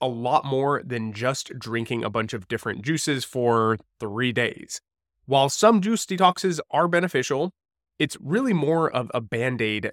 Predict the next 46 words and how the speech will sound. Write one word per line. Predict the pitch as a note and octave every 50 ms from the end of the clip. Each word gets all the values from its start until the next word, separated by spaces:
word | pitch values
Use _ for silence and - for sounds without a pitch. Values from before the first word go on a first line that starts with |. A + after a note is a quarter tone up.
| - -
than | B2 A#2+ B2
it | C3+ C3+ D#3+
is | E3+ E3+ D#3 C#3+ B2+ - C3 G#2+
getting | - C3 C#3 D3+ D#3+ D3+
to | - D3
the | A#2+ A#2
core | - - - B2 A#2 A2+
of | G#2 G#2 G2+
the | G#2+ - -
issue, | F#3 G#3+ - - B2+ A#2 A#2 B2 C#3 C#3 -
which | B2+ C3 C3 - - -
is | C3 B2+ B2+ A#2+ A#2 - - _ _ _ -
intaking | D#3+ F#3 G3 - G3 G3 F#3 - F3+ D#3
more | D3 D#3+ E3+ E3
toxins | - D#3 - F3 - - B2 A2+ A2+ A#2 A#2+ A#2 - -
than | A#2+ B2 A#2 A#2 A#2 A2+ -
our | A2 A#2 A#2 A#2 A2
body | G#2+ A#2+ B2 D3+ D#3 D3 C3+ B2+
can | - - - B2 A#2 A2 - _ _ _ _ -
process. | - - F#3+ G#3+ F#3 - - - - - - - - - - _ _ _ _ _ _ _ _ _ _ _ _ _ -
In | F3 G3+
this | G3+ G3 -
episode, | G3 F3+ - F#3 E3+ F#3+ F#3 F#3 D#3+ B2+
we | C#3+ D3+
talk | - D#3 D3+ -
about | - B2+ C3 B2+ A#2+ A2+ -
how | - - B2 B2 A#2 A#2 A2+ -
these | B2 A#2 C#3+ D#3 E3 -
toxins | - D#3 C3+ C3 - - D3 C3 B2 -
are | - A#2 A2 G#2+
making | A2 A#2 B2 - - D#3+ D3+ D3
their | C#3+ C3 A#2+
way | A2 A2+ G#2+ G#2+ G#2+
into | A2 - A2+ B2 A#2+ - - A2
our | F#2+ G2
bodies, | G2 G#2+ A2 A#2 - D#3+ F#3+ A3+ A3 - - _ _ _ _ _ _
the | - - - B2+
impact | C#3 C#3 - D3 D3+ D#3+ - - -
that | - A#2 A#2
these | - B2+ A2 -
toxins | - B2+ C3 - - C#3 B2 -
can | - A#2+
have | F#2 - A2+ A2+
on | A2+ A2 G2+
our | G2 G2+
health, | G#2+ C3+ D3+ F3 F3 -